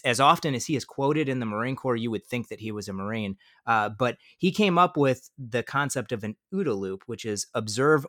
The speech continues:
orient, decide, and act. And roughly being, and I, I think everybody kinda hit this, uh, pretty well of, you know, part of this is a judgment thing, but judgment needs to be paired with or, or against enemy actions to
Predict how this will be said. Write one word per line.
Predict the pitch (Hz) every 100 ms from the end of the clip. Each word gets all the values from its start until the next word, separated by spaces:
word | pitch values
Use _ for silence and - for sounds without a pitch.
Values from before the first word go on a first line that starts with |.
| -
orient, | 131 139 127 123
decide, | 104 - 117 107 117
and | 98 -
act. | 107 95 - - - _ _ -
And | 123 117
roughly | 165 - 143
being, | 120 120 117 113 107 - _ -
and |
I, | 120 117 -
I | 127
think | - 120
everybody | 127 117 113
kinda | 104 110
hit | 104 113
this, | 110 - -
uh, | 110 104 -
pretty | 120
well | 104 110 110 104
of, | 101 95 - _ _ -
you | 104
know, |
part | - 147
of | 139
this | 127 -
is | 107
a | 104
judgment | 101 131 123 117 -
thing, | - 104 98 98
but | 104 -
judgment | 117 127 127 120 123
needs | 120 117 110
to | 110
be | 104 107 107
paired | - 127 123 117
with | 104 104 98 - _ _ -
or, | 113 110 -
or | 117
against | 107 110 120 117 - -
enemy | 113 110 101 -
actions | 127 127 - 113 104 98 - -
to | - 104 101